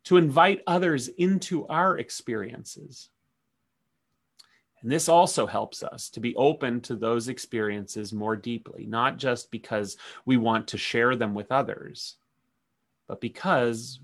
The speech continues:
we want to remember them. I love photography, and I, I had a time in my life when I would seek out any opportunity I could to take a day or two or even a few days to take photos,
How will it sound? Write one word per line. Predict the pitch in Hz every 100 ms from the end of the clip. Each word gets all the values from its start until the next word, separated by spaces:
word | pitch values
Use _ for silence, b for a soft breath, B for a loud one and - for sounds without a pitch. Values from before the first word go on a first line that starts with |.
| 123
we | 123 139
want | 120 113 -
to | 117
remember | 117 143 185 190 98
them. | 87 - - - _ _ _ _ _ _ _ _ _ _ _ _ _ - B B
I | - 160
love | 156 151
photography, | - 120 135 117 107 101 - - 110
and | 110
I, | 113 113 B B
I | 135
had | 147 160
a |
time | - - 175 180
in | 165
my | 135
life | 120 123 127 120
when | 113
I | - 127
would | 123 110
seek | - - 143 -
out | 123 113 - -
any | 143 151
opportunity | 135 135 123 - 127 113 113
I | 107
could | 101 - 101 98
to | 107
take | - 131 123
a | 107
day | 95 123 131 127
or | 107
two | 101 - 131 127
or | 107 110
even | 131 120
a | 107
few | - 139 147
days | 120 101 101 101 - B B B
to | 143
take | - 151 -
photos, | 170 170 123 110 - 123 -